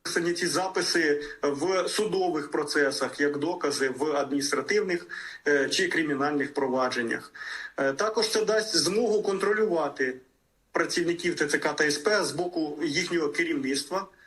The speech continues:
Так? Тобто керівництво може здійснювати моніторинг роботи цих працівників. Ре-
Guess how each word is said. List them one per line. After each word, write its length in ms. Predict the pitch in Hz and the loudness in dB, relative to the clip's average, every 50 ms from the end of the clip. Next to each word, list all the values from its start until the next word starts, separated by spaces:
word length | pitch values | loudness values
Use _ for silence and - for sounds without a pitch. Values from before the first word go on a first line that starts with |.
| - - - - - _ | -20 -20 -20 -20 -10 _
Так? 320 | - 170 185 - - - - | 0 0 0 0 -4 -6 -4
Тобто 260 | - - - 143 143 143 | -2 -2 0 0 0 2
керівництво 500 | 143 160 160 165 180 190 175 - 160 156 | 2 2 2 2 0 0 0 0 -2 -2
може 200 | 156 151 147 147 | -2 0 0 0
здійснювати 500 | 139 170 180 - 170 147 147 147 147 143 | 0 0 0 0 2 2 2 2 2 2
моніторинг 640 | 147 156 170 170 170 170 151 143 135 127 120 - | 2 2 0 0 0 2 0 0 0 0 -2 0
роботи 520 | 143 143 143 143 139 135 - - 120 117 - - - - - | 0 0 2 2 0 0 0 0 0 -2 -2 -6 -18 -10 -4
цих 200 | - 151 147 147 | -2 -2 0 0
працівників. 540 | 151 147 147 - 165 170 170 - - 233 175 | 0 0 0 0 2 0 0 0 0 2 4
Ре- 180 | 196 196 190 | 4 4 4